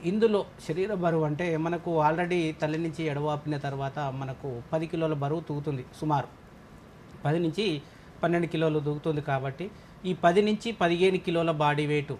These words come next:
వచ్చేంత వరకు ఆ దశలో ఒక డైలీ ఒక్కొక్క పొట్టేలుకి రెండు వందల గ్రాముల సమీకృత దాన, అలాగే మూడు వందల, నాలుగు వందల గ్రాముల ఎండుమేత, దీంతోపాటు మరియు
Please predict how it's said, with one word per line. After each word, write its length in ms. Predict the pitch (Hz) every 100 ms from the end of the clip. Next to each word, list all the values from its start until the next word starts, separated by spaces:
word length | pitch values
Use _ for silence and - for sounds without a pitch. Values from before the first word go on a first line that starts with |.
| - - -
వచ్చేంత 380 | 147 - 151 139
వరకు 380 | 120 117 - 107 - - - 151
ఆ 140 | 185 190
దశలో 460 | 180 190 185 165 - - -
ఒక 160 | 156 170
డైలీ 600 | 139 135 156 185 196 185
ఒక్కొక్క 460 | 185 151 180 -
పొట్టేలుకి 880 | 180 160 143 165 160 151 175 160 151 -
రెండు 200 | 139 156
వందల 340 | 175 165 160 147
గ్రాముల 320 | 147 143 143
సమీకృత 500 | - 135 147 151 147
దాన, 320 | 147 151 160 - - - - -
అలాగే 420 | 147 151 156 180 214 - - - 160
మూడు 220 | 175 190
వందల, 500 | 190 175 175 175 156 -
నాలుగు 320 | 127 156 180
వందల 280 | 180 175 165
గ్రాముల 460 | 156 156 151 156 135 135
ఎండుమేత, 520 | 131 143 151 151 185 - - - - - -
దీంతోపాటు 920 | 151 156 202 208 208 185 165 190 160 156 - - - -
మరియు 360 | 170 165 165